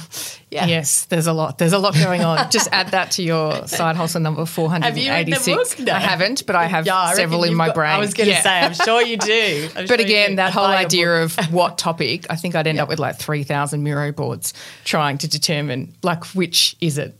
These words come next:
Speaker 2: Business? Is it
Speaker 1: Yeah.
Speaker 2: design? Is it, like, personal
Speaker 1: Yeah.
Speaker 2: experiences?
Speaker 1: Yeah.
Speaker 2: Um, yeah, there's, there's a lot that I <laughs> could focus on.
Speaker 1: And the, and the process of you doing that would probably be amazing,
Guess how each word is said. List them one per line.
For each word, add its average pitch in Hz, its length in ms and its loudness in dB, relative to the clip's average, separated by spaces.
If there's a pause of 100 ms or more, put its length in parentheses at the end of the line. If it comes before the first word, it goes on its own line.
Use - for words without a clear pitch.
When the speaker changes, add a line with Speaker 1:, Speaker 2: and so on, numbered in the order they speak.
(140)
Speaker 2:
Business? 254 600 2
Is 180 180 -2
it 214 80 2
Speaker 1:
Yeah. 294 200 -2
Speaker 2:
design? 240 600 2
Is 160 240 -2
it, 156 120 -2
like, - 280 -4
personal 240 680 2
Speaker 1:
Yeah. 311 240 2
Speaker 2:
experiences? 214 1120 -2
Speaker 1:
Yeah. 285 360 0
Speaker 2:
Um, 160 580 -2
yeah, 143 320 -4
there's, 147 240 -4 (160)
there's 147 160 -4
a 139 60 -4
lot 135 420 -10
that - 100 -8
I 165 60 -4
<laughs> - 160 -10
could 226 160 -4
focus - 480 2
on. 180 220 0
Speaker 1:
And 254 200 -2
the, 226 140 -4 (100)
and 214 200 -2
the 202 40 -8
process 208 540 -4
of 180 140 -6
you 160 80 -2
doing 143 320 -6
that 185 180 -8
would 156 140 -10
probably 147 480 -6
be 127 500 -8 (480)
amazing, 165 800 -6